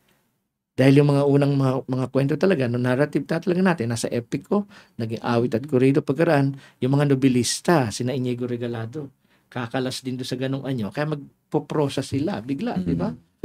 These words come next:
Speaker 1: Oh, so, ga-, ganun din yun. Kaya, kaya mo, kaya, formalism pa rin yun,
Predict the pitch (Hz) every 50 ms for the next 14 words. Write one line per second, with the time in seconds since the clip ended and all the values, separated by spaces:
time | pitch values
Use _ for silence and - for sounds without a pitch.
0 | - - _ _ - 113 101 98 - _ _ _ _ - 147 147 147 143 139 139
1 | 135 151 143 160 170 175 170 175 170 185 190 185 185 185 180 165 - - 143 147
2 | 147 - 160 156 151 151 156 160 156 - - 151 - - - - - _ _ _
3 | _ _ - 254 262 262 254 262 262 247 247 214 - 254 240 220 - 240 233 285
4 | 269 220 151 127 123 123